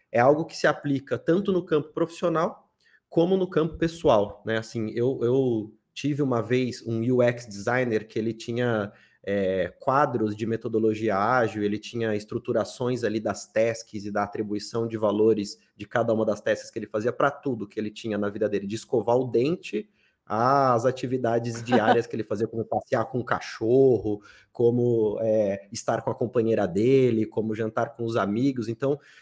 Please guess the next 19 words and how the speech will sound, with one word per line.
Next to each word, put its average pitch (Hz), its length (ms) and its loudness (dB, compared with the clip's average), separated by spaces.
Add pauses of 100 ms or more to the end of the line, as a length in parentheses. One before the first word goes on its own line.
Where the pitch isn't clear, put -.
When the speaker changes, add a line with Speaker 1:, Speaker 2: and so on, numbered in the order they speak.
(360)
Speaker 1:
aos 139 160 4
poucos 175 340 4
a 151 140 6
gente 143 200 -2
vai 131 160 6
comentando 127 540 0
um 113 60 -2
pouco 131 260 0
aqui, 135 220 -4
né, 139 160 2
Caio, 113 260 2
dos 113 140 -6
conceitos 123 440 -4
da 113 120 -4
metodologia 113 580 -2
ágil, 131 260 2
mas 120 160 -2
pra 131 160 -2
mim 151 240 0